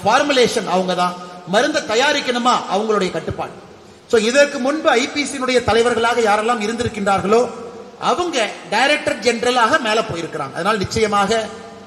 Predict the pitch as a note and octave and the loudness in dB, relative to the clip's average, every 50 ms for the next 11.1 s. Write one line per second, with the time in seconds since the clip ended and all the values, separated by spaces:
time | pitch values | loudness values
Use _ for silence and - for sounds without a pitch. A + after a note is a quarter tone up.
0 | - - F3+ F#3+ G3+ G3+ F#3+ F#3+ F#3+ F#3+ F3+ F#3+ F3+ G3+ A3+ A#3 - G#3+ G#3+ G#3 | -10 -6 -2 2 2 4 4 4 4 2 2 2 4 4 4 4 4 2 2 2
1 | F#3 F3 F#3+ A3 G#3 G3 G3 F#3 F3+ A3+ B3 C4+ - - - E3+ F3 F3 - G3 | 2 2 4 4 4 4 4 2 2 2 0 0 -4 -6 -6 -6 -4 -2 0 2
2 | A3 G#3+ G#3+ G#3 G#3 G3+ - F#3+ F3+ - F#3+ G3+ G#3+ A3 G#3 G3+ G3+ - F#3+ F#3 | 4 4 4 4 4 2 -2 -4 -4 0 0 2 4 4 4 2 0 -2 -4 -4
3 | F3+ F3 D#3 E3+ F#3+ G3 G3 F#3+ F#3+ G3+ G#3+ G3+ - - - - - - - - | -2 0 0 0 0 0 0 2 2 2 0 0 -2 -8 -12 -16 -18 -18 -20 -20
4 | - - - - F3 F#3+ - - A3 A3 G#3 G3+ F#3 F3 G3 G#3 G3 G#3 G#3 G#3 | -20 -20 -8 -6 -6 -2 0 2 4 4 4 4 2 2 2 2 2 2 2 4
5 | G#3+ F#3 F3+ G3+ G#3+ - A3 G3+ G3 F#3+ F#3 G3 G3+ G3 F#3+ - - - - - | 4 4 2 2 0 -2 -4 -2 -2 -2 -2 -2 -4 -4 -6 -10 -14 -16 -18 -20
6 | - - - - - F3 A3 C4+ D4+ E4 E4+ C#4+ - - - - - - - G3+ | -20 -20 -20 -12 -8 -4 -2 2 4 6 6 6 4 -2 -8 -12 -14 -10 -2 4
7 | G3 A3 B3 A3 G#3 A3+ B3 B3+ B3+ B3+ B3+ - - G3 G#3 G3+ G#3 G#3 G#3+ F#3+ | 4 6 6 6 6 6 4 4 4 2 0 0 0 -2 -2 -2 -2 -4 -6 -6
8 | F3+ F3 D#3+ - - F3 F#3+ F#3 F#3+ F#3+ F#3 G3 G3 G3 - D#3+ F3+ - G3 F#3 | -6 -6 -6 -6 -6 -6 -4 -4 -4 -4 -2 -4 -4 -4 -6 -8 -6 -4 -2 -2
9 | F3+ F3 F3+ F#3+ A3 A3+ A3+ F#3+ E3+ F#3 G3+ G#3 A3 A3 A#3 A#3+ - - F3+ F#3 | -2 -2 0 0 0 0 0 0 0 0 0 2 2 2 2 2 0 2 0 0
10 | F#3 G#3 G3 - F#3+ F#3 - F3+ F3+ F3 D#3+ E3 E3 D#3 C#3+ D#3+ F3 G#3+ A3 A3+ | 0 0 -2 -2 -2 -4 -4 -6 -6 -4 -4 -4 -4 -2 -2 -2 0 0 0 0
11 | A#3 | 0